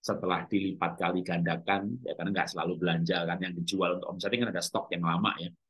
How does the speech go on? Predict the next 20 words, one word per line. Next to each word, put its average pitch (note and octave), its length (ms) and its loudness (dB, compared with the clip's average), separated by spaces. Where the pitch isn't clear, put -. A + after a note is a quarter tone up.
Untuk - 180 -2
dapetin F2 300 -2
om-, G2 240 -2
dapetin F#2 320 0
omset G2+ 400 0
empat F#2+ 240 0
puluh, G#2 240 6
lima F#2+ 160 2
puluh G2 160 2
miliar G2 260 6
sebulan G2+ 460 4
itu B2+ 80 2
kita C3+ 240 6
belanja G#2 320 2
bisa F2 240 0
empat F#2+ 540 -2
sampai A2 160 2
enam F#2 160 0
miliar F#2+ 320 2
sebulan. F#2 400 0